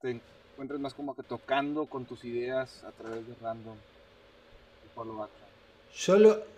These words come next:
Speaker 2: bien, perfecto. Los follow action los uso de, históricamente de un montón de formas.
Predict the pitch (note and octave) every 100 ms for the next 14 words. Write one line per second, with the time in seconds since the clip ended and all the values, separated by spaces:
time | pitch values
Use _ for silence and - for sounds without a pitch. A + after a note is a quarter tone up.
0 | - D#3+ C#3+ C#3+ C3+ C3 - C#3+ B2 B2
1 | A#2 - C3 C3+ G3+ G#3 F#3+ G#3 A#3 G#3+
2 | F3+ - F#3 - G3+ G3 G3 F#3+ - C#3+
3 | C#3 C3+ C3 C3 C3 C3+ - F3+ G3 F#3+
4 | E3+ E3+ E3+ G3+ F#3 D#3 D3 D3+ - D3
5 | D3+ D3+ D3 E3 E3+ E3 C#3+ C3 B2 A2+
6 | -